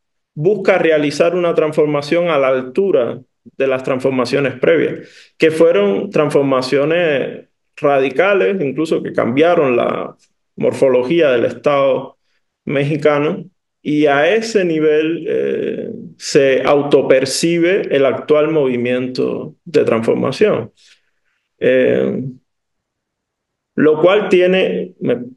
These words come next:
me parece, varios riesgos, ¿no? O por lo menos un riesgo fundamental. Y es que pareciera descalificar de origen una transformación democrática más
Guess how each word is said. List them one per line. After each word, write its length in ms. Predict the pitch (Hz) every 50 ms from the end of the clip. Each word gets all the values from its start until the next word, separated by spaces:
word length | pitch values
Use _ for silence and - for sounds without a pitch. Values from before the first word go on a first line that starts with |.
| _ _ -
me 100 | 127 127
parece, 600 | 123 139 131 143 143 147 - - 165 160 - - -
varios 380 | 101 143 147 147 151 151 139 151
riesgos, 380 | 165 156 143 - 135 127 135
¿no? 200 | 147 151 202 247 240
O 340 | - - 127 143 147 - -
por 120 | - -
lo 100 | 147 160
menos 200 | 185 202 214 196
un 120 | 196 185 185
riesgo 240 | 180 170 175 175
fundamental. 840 | 165 175 165 135 123 117 117 123 123 - - - - - - - _ _ _ - - - - - - _
Y 140 | - 160 170
es 260 | 180 190 185 185 185
que 240 | 190 196 190 190 190 185
pareciera 720 | 175 156 143 139 - 165 147 147 - 185 190 208 202 185
descalificar 920 | 170 160 156 160 160 165 143 139 139 135 - 143 135 143 160 170 165 160
de 80 | 160 156
origen 760 | 147 151 165 180 170 175 175 156 170 185 226 - - - _ _ _ _ _ _ _ _ _ _
una 300 | - 175 190 190 180 175
transformación 1160 | 175 175 160 156 143 170 151 147 151 147 147 147 - 160 160 160 160 165 165 165 - - - -
democrática 880 | - 156 147 170 170 160 156 143 151 151 151 151 151 151 165 156 170 151
más 220 | 139 135 139 139